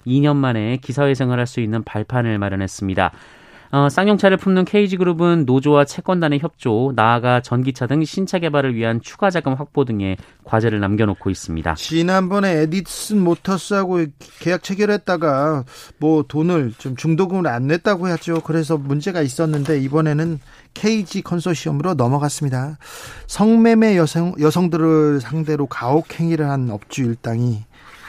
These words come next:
Speaker 2: 검거됐습니다.
Speaker 1: 네, 성매매 업소에서 일하던 여성들을 쇠사슬과 목줄을 이용해 감금하는 등 가학적인 행위를 일삼은 업주자매가 구속이 됐습니다. 어, 강원경찰청은 원주시 한 성매매 업소 업주인 사오십 대 자매들이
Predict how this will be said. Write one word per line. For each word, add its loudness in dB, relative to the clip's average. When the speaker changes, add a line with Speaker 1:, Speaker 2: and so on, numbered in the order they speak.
Speaker 2:
검거됐습니다. -4
Speaker 1:
네, 4
성매매 4
업소에서 4
일하던 4
여성들을 4
쇠사슬과 0
목줄을 0
이용해 2
감금하는 0
등 0
가학적인 0
행위를 0
일삼은 -2
업주자매가 -2
구속이 -4
됐습니다. -2
어, 2
강원경찰청은 4
원주시 2
한 0
성매매 -2
업소 0
업주인 0
사오십 0
대 0
자매들이 -2